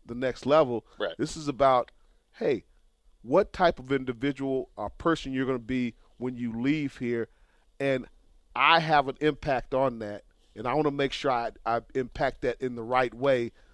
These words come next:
Speaker 1: So you're, you're developing, you know, great men, um, of character, of principle, and having value,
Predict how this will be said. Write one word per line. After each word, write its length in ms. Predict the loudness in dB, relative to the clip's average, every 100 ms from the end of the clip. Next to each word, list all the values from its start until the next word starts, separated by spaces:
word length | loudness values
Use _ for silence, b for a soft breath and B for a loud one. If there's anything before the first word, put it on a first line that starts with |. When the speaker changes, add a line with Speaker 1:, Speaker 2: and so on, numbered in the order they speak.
| _ -16
Speaker 1:
So 320 | -2 0 0
you're, 260 | -2 -6 -6
you're 200 | -6 -6
developing, 720 | -6 -4 2 4 4 -2 -4 -8 _ _ _
you 100 | -4
know, 100 | -4
great 360 | -2 2 2 2
men, 540 | -2 0 0 0 -4 -10 _ _ _ _ _ _ -4
um, 400 | -2 -2 -6 -12 -14
of 160 | -12
character, 720 | 0 6 6 6 0 -2 -2 -8 _ _ _ _
of 180 | -16 -6
principle, 720 | 0 0 0 -8 -4 -4 -4 -10 _ _ _
and 140 | -8
having 340 | 0 0 0 -4
value, 680 | 4 6 8 6 0 -8